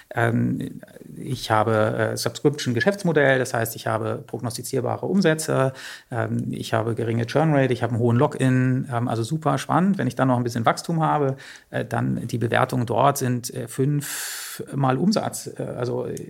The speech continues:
fünf, sechs, siebenmal Umsatz, ähm, auch mal niedriger natürlich, das sind schon die guten Bewertungen, klar. Ähm, im, im AdTech-Bereich, äh, ist es gut, wenn ich, wenn ich einmal Umsatz bekomme, ähm, und meistens ist es eher auf einer ebit-Bewertung,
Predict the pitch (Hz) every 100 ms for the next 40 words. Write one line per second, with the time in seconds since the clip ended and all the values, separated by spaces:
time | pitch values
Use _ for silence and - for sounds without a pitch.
0 | 139 - 147 147 131 135 - 147 156 139
1 | 131 175 165 160 220 - - - - 113
2 | 117 110 117 110 104 190 208 202 185 185
3 | 190 196 185 - - 110 107 214 202 95
4 | 165 - 143 139 165 202 196 - - -
5 | - 127 127 - - - - 123 127 127
6 | 120 127 131 156 139 139 120 127 139 135
7 | - 131 131 131 135 127 123 - 147 143
8 | 135 135 131 - - - - 131 135 139
9 | - 175 143 131 135 123 120 123 - 139
10 | 156 170 165 131 135 131 135 127 127 120
11 | 131 135 127 131 131 131 127 131 139 143
12 | 123 107 101 107